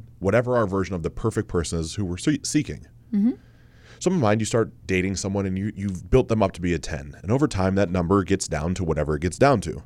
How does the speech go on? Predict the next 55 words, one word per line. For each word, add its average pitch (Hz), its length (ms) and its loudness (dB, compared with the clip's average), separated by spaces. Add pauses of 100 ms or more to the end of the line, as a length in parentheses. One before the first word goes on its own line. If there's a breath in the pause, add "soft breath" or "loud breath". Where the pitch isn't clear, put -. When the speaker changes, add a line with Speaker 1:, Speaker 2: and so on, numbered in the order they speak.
Speaker 2:
Mm-hmm. 208 220 -2 (220 loud breath)
Speaker 1:
If - 120 -2
relationships 87 580 -4
implode, 87 420 0
it's 117 100 -8
because 90 260 -2
it 82 60 -2
gets 85 180 -4
down 87 220 0
below 85 260 2
a 87 40 4
level 80 340 0
that's 87 260 -2 (240)
lower 82 320 2
than 92 140 0
your 107 80 6
threshold. 104 500 2 (920 soft breath)
But 98 100 0
that 160 120 6
would 180 120 4
happen 131 420 -2
in 101 100 2
my 101 120 0
relationships. 98 640 2
And 104 80 0
what 120 100 4
would 110 100 2
happen 113 260 -2
is 87 160 -2
time 110 300 -2
would 104 100 2
erode. 87 360 4
And 95 180 0 (640 loud breath)
then 95 280 -2 (180)
instead 104 320 0
of 104 200 2 (220)
admitting 110 500 2
that 127 100 2
this 113 200 0
relationship 101 380 0
was 87 140 0
over, 98 520 2
and 104 100 -6
let's 120 140 -2
say 147 80 0
that 117 140 2
person 107 260 -2
went 101 120 -2
from 95 140 -2
a - 20 -2
ten 113 280 -2
down 95 200 0
to 85 120 0
a 82 40 -4
six, - 540 2